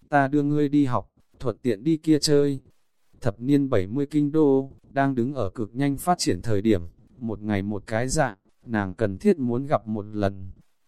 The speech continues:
Triệu Ngật Phong nói tiếp, "Vậy ngươi muốn qua đi làm buôn bán sao?" A,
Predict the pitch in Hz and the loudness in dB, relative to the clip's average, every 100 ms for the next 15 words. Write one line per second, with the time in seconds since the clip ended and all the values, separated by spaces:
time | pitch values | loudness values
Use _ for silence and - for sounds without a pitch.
0 | _ - 123 107 110 - - 143 135 123 | _ -4 -2 -2 -4 -6 -4 -4 -2 -2
1 | 117 - 185 160 - _ - 123 120 117 | -2 4 4 4 -4 _ -2 2 2 2
2 | 139 139 123 120 127 151 147 139 113 98 | -2 0 0 -2 -2 -2 0 2 0 0
3 | 135 135 113 120 - 160 151 143 151 - | 0 0 2 0 4 4 4 0 -8 -20
4 | _ _ _ _ _ 135 135 139 135 | _ _ _ _ _ -4 -2 -4 -6